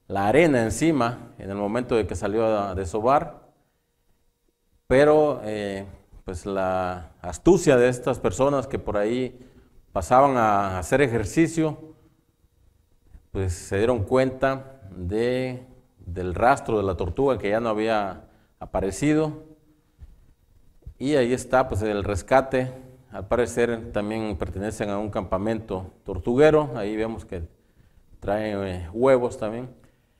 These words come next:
Pero lo importante fue, eh, el rescate de esta tortuga marina. Se dieron cuenta de que estaba enterrada y ahí están las imágenes.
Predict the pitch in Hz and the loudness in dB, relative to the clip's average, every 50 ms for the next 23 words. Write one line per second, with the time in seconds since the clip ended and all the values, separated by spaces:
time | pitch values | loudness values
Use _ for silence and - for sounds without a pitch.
0 | _ _ _ _ _ _ - 143 151 170 151 139 127 104 123 113 - 131 135 127 | _ _ _ _ _ _ 4 4 6 6 6 4 4 4 2 2 4 4 2 2
1 | 135 - - 131 127 127 127 120 101 80 82 101 101 101 98 98 95 92 92 98 | 2 0 2 4 4 4 4 2 0 -2 -2 -2 -2 0 0 0 -2 -2 -2 -2
2 | 98 92 - - 127 131 - - - 120 117 117 113 - - 101 95 90 95 98 | -4 -2 2 6 6 6 6 4 2 0 0 0 -2 -10 -14 -12 -8 -6 -4 -2
3 | 95 95 95 95 90 85 - - - _ _ _ _ _ _ _ _ _ _ _ | -2 -2 -2 -2 -4 -6 -10 -14 -18 _ _ _ _ _ _ _ _ _ _ _
4 | _ _ 110 113 - - - 90 - 95 82 78 - 117 110 110 101 92 90 98 | _ _ -8 -8 -4 -4 -4 -2 0 0 -2 0 0 2 2 4 4 2 2 2
5 | 117 131 127 123 123 123 120 - - - - - _ _ _ _ _ _ _ _ | 2 2 2 2 2 0 -2 -6 -12 -20 -20 -20 _ _ _ _ _ _ _ _
6 | _ _ _ _ - - - _ _ _ _ _ _ - - 101 101 110 110 120 | _ _ _ _ -20 -20 -20 _ _ _ _ _ _ -10 -4 -2 0 2 2 2
7 | 113 95 - 147 156 151 156 151 117 104 104 110 - - 135 139 139 120 110 123 | 2 4 6 6 6 8 6 4 4 4 2 0 2 4 4 4 4 4 4 6
8 | 131 156 165 160 160 156 143 123 123 127 120 117 117 120 113 117 - 117 117 117 | 8 10 10 10 10 8 6 4 4 4 4 4 4 2 0 -2 -2 -2 -2 -2
9 | - - 104 98 107 113 107 - 110 107 101 92 - - | -2 -4 -2 -2 -2 -2 -2 -2 -4 -4 -6 -8 -10 -14